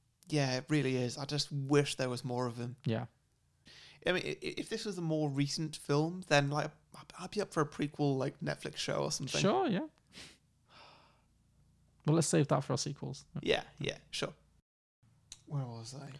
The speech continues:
Speaker 2: So
Speaker 1: In the
Speaker 2: they're in the
Speaker 1: bathroom.
Speaker 2: bathroom, yeah.
Speaker 1: And, uh, yeah, so Gary Oldman, he's not in any of the stalls. He reveals himself as hiding behind the door, the
Speaker 2: Mm-hmm.
Speaker 1: entrance,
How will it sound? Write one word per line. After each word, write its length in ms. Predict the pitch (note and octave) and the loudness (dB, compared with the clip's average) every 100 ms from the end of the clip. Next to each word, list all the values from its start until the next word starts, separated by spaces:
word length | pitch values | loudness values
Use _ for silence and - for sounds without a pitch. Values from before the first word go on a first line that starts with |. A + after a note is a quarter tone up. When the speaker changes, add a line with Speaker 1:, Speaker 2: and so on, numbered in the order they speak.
| - | -8
Speaker 2:
So 180 | - D3+ | 4 12
Speaker 1:
In 20 | |
the 40 | C#3+ | 12
Speaker 2:
they're 100 | E3 | 12
in 40 | |
the 80 | E3 | 12
Speaker 1:
bathroom. 380 | C3 - - A#2+ | 10 6 2 0
Speaker 2:
bathroom, 120 | C3+ - _ _ - | -2 -6 _ _ 2
yeah. 180 | D#3 D#3 | 4 6
Speaker 1:
And, 240 | D#3+ D3+ | 4 4
uh, 260 | D#3+ D#3+ D3+ | 4 4 4
yeah, 160 | D3+ C3 | 4 2
so 120 | - D3+ | 0 2
Gary 260 | G3+ G#3 | 4 6
Oldman, 300 | F3 D#3+ D3+ | 6 4 4
he's 140 | B2+ C#3 | 4 4
not 180 | F#3 | 4
in 60 | E3 | 4
any 140 | C#3 | 2
of 40 | C3 | 0
the 60 | |
stalls. 420 | C3 C#3 C3+ C3+ - | -2 0 2 2 0
He 480 | C3 B2 A#2+ B2 - _ D3 | -2 -2 -4 -6 -12 _ -4
reveals 420 | C3+ E3 E3+ C#3+ | 0 4 2 2
himself 420 | C3+ C3+ C3+ - | 0 -2 -2 -4
as 120 | C3 - C#3 | -8 -8 -4
hiding 280 | C#3 C#3 C3+ | 0 0 0
behind 260 | C3 C3 | -2 -2
the 40 | C3 | 0
door, 420 | C3+ B2+ B2+ B2+ - | 0 2 0 -4 0
the 80 | |
Speaker 2:
Mm-hmm. 80 | C3+ | 2
Speaker 1:
entrance, 480 | A2 B2+ C3 - | 2 0 -2 -6